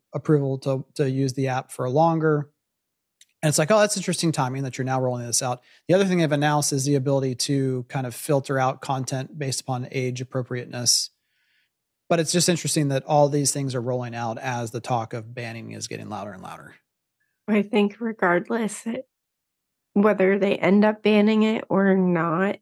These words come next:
Speaker 2: you're gonna run into the freedom of speech kind of mentality.
Speaker 1: Yeah. Yeah, I, I think, I think that's definitely on the one hand how you would push back.
Speaker 2: Yeah.
Speaker 1: The other is that there is no protection for consumers either.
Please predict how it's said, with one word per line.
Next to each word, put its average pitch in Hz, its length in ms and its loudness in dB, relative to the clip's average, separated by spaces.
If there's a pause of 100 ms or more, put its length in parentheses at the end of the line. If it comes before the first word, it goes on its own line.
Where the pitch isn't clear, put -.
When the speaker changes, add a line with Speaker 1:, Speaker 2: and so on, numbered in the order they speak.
(100)
Speaker 2:
you're 202 220 0
gonna 180 280 2
run 160 240 4
into 175 320 4
the 156 140 0
freedom 156 480 2
of 165 160 -2
speech - 640 -2
kind 160 300 -2
of - 180 -2 (220)
mentality. - 800 -2 (380)
Speaker 1:
Yeah. 139 140 -2 (800)
Yeah, 165 140 4
I, 170 220 2
I 190 80 -2
think, 185 220 0 (260)
I 165 60 2
think 175 140 2
that's 175 160 4
definitely 180 320 2
on 160 80 4
the 151 60 2
one 156 140 4
hand 147 340 0
how 139 180 0
you 147 180 0
would 131 180 -6
push 160 180 2
back. 160 460 -2
Speaker 2:
Yeah. 185 260 4 (640)
Speaker 1:
The 156 140 6
other 165 280 6
is 151 200 4
that 147 160 2
there 147 160 6
is 143 160 2
no 147 720 4
protection 185 640 0
for 185 140 0
consumers 214 580 2
either. 240 340 2